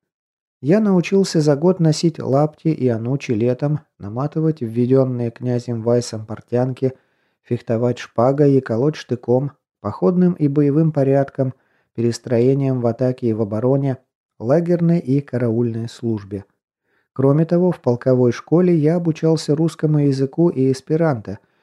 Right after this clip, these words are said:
счету и письму. Скоро я поеду в Себеж. В артиллерийском училище готовят командиров батарей. Вот тогда вернусь к родному очагу. Соскучился уже по моим друзьям, по охоте, по нашим праздникам.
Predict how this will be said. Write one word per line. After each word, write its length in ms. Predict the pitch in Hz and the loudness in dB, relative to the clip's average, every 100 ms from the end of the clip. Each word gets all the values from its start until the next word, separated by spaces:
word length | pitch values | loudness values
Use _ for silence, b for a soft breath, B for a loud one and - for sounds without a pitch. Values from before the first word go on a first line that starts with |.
| _ | _
счету 540 | - - 123 123 127 131 | -20 -8 0 0 0 -6
и 160 | - | -6
письму. 560 | 120 120 - 123 110 98 _ _ _ _ - | -6 -6 -6 -6 -6 -8 _ _ _ _ -18
Скоро 460 | - - 143 190 | -8 2 2 4
я 200 | 170 165 | 2 2
поеду 480 | 160 156 123 127 131 | 2 2 2 2 0
в 80 | - | -2
Себеж. 560 | - 113 101 98 - _ _ - | -6 -4 -4 -8 -12 _ _ -8
В 80 | 113 | -8
артиллерийском 800 | 117 127 135 135 131 - 117 107 | -2 2 4 4 2 -2 -8 -8
училище 600 | 110 160 160 113 - 95 | -4 0 0 -2 -6 -6
готовят 540 | 107 - 139 135 131 | -4 0 2 2 -2
командиров 640 | - 131 127 135 135 127 | -4 -4 -2 0 2 0
батарей. 540 | 120 123 139 143 104 - _ _ _ _ _ _ | -2 -2 0 0 0 -4 _ _ _ _ _ _
Вот 420 | 87 107 175 185 | -8 -2 -2 0
тогда 400 | 170 147 127 139 | -2 0 2 4
вернусь 680 | 147 131 120 113 127 123 - | 4 2 0 -2 -2 -4 -10
к 80 | - | -4
родному 480 | 120 107 113 110 104 | -2 0 -2 -4 -6
очагу. 560 | 107 - 117 113 101 - _ _ _ | -8 -10 -4 -2 -2 -6 _ _ _
Соскучился 840 | - 113 - - 123 123 123 117 117 | -8 -8 -6 -2 -2 0 -2 -2 -4
уже 280 | 110 110 104 | -4 -6 -8
по 100 | 113 | -6
моим 340 | 120 123 120 | -4 -2 -2
друзьям, 600 | 117 113 104 113 123 127 | -2 -4 -2 -2 -2 -2
по 200 | 123 98 | -6 -8
охоте, 580 | 95 - 117 117 113 107 | -6 -2 0 0 -4 -6
по 120 | - 117 | -10 -4
нашим 340 | 151 139 113 | -4 -4 -6
праздникам. 640 | 117 135 135 135 123 120 | 0 2 2 0 -4 -8